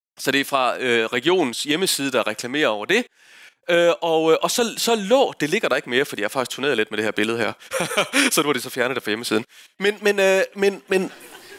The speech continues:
men der lå det på forsiden af hjemmesiden. Nu kan man diskutere, om en hjertestarter er velfærdsteknologi,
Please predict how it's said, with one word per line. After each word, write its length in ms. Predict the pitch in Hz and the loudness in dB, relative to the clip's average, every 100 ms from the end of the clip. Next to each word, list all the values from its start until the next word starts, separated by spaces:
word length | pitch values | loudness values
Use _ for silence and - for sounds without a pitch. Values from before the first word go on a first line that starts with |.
| - _ _ - | -20 _ _ -8
men 140 | 190 | -4
der 120 | 208 269 | 0 0
lå 240 | 269 302 | 0 -2
det 160 | 220 - | -2 -2
på 120 | 185 | 0
forsiden 800 | - - 247 311 - - 170 170 - | 0 2 2 2 2 2 0 -4 -4
af 120 | 131 | -2
hjemmesiden. 640 | 120 131 143 - 92 95 - - - - - - - - _ _ _ _ _ _ _ _ _ _ _ - | -2 0 -2 -2 -4 -10 -16 -20 -20 -20 -20 -20 -20 -20 _ _ _ _ _ _ _ _ _ _ _ -10
Nu 60 | 143 | -4
kan 40 | |
man 100 | 156 | -2
diskutere, 420 | 113 - - 180 | -2 -4 -2 0
om 80 | 110 | -2
en 60 | 101 | -2
hjertestarter 500 | 104 151 - 98 101 | -4 -2 -2 0 0
er 40 | |
velfærdsteknologi, 880 | 95 143 117 95 107 90 87 95 - | -2 -4 -4 -4 -4 -4 -2 -4 -4